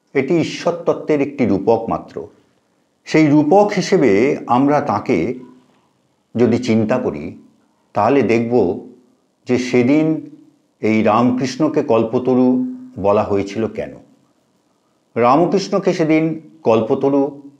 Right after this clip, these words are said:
হিসেবে আখ্যা দিয়েছিলেন স্বয়ং রামচন্দ্র দত্ত, যার কথা আমি আগে অনেকবারই বললাম। সেদিনকে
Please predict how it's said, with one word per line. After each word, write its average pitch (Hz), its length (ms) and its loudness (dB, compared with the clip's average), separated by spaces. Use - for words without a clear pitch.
হিসেবে 123 320 -2
আখ্যা 90 320 -4
দিয়েছিলেন 117 500 -4
স্বয়ং 101 360 -4
রামচন্দ্র 87 580 -4
দত্ত, 78 420 -6
যার 104 200 0
কথা 82 220 -6
আমি 80 180 -8
আগে 76 240 -8
অনেকবারই 82 420 -8
বললাম। 73 400 -14
সেদিনকে 190 840 2